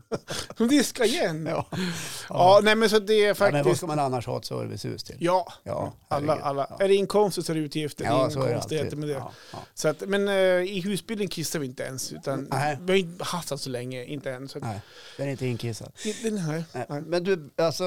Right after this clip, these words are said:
Speaker 2: hur många var ni i den här husbilen då? Hur många platser går det att, eh, hur många sovplatser finns det?
Speaker 1: <laughs> Ja, det är också...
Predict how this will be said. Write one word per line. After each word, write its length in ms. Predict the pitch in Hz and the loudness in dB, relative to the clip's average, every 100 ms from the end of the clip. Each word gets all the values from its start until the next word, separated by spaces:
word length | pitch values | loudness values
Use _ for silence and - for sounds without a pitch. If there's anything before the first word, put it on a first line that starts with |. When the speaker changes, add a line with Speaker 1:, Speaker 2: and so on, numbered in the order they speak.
| 156 | 0
Speaker 2:
hur 380 | 151 139 135 160 | 0 0 0 0
många 240 | 165 160 | 0 0
var 180 | 160 202 | 2 0
ni 140 | 233 175 | 0 0
i 80 | |
den 140 | 135 117 | 0 0
här 120 | 117 | 0
husbilen 560 | 120 117 - 147 143 98 | 0 -2 -4 -4 -4 -2
då? 80 | |
Hur 60 | 110 | 0
många 180 | 139 143 | 2 2
platser 440 | 160 147 - 165 | 2 -2 -4 -6
går 260 | 135 139 135 | -4 -2 0
det 120 | 131 | 0
att, 180 | 120 - | -2 -4
eh, 60 | |
hur 920 | 131 120 117 110 - - - - 156 151 | -6 -4 -4 -6 -6 -8 -10 -10 -4 4
många 160 | 151 | 4
sovplatser 640 | 156 170 123 165 175 160 147 | 4 0 0 -2 -4 -6 -6
finns 300 | 165 175 - | -4 -4 -4
det? 200 | - - - - - | -8 -8 -10 -10 -6
Speaker 1:
<laughs> 400 | 135 110 - 170 | -2 -2 0 2
Ja, 180 | 196 170 | 6 6
det 120 | 185 | 6
är 40 | 247 | 4
också... 340 | - 165 - | 2 -2 0